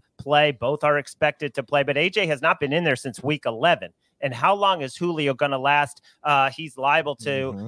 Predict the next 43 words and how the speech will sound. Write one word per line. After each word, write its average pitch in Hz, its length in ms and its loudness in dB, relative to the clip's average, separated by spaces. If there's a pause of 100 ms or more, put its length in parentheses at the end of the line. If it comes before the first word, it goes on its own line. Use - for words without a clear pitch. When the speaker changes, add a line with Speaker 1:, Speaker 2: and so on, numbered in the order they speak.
(120)
Speaker 1:
aggravate 143 500 0
his 135 160 -8
hammy, 147 280 2
even 165 180 -2
though 160 100 4
he 143 160 -2
doesn't 147 300 2
have 147 180 4
an 123 100 -2
injury 143 400 -2
designation. 135 840 0 (400)
But 147 120 4
here's 208 240 2
the 156 120 -2
key 190 160 0
for 151 160 -2
me. 170 120 0
The 117 140 -6
Titans 180 320 -4
are 147 60 0
missing 147 320 -4
their 123 160 0
left 175 240 -2
side 143 200 2
of 123 60 -4
the 120 60 -2
line 117 340 0 (240)
in 139 220 -2
Luan 139 520 4 (120)
and 127 100 -8
Saffold, 156 560 0
but 139 160 -2
the 131 100 0
right 170 360 -2
tackle, 135 560 0
I - 60 -20
think 147 180 -6
you 139 100 -6
pronounce 139 360 -2
it 120 100 -12
Quessenberry 117 760 -2
or 110 140 -10
Kessenberry, 120 600 0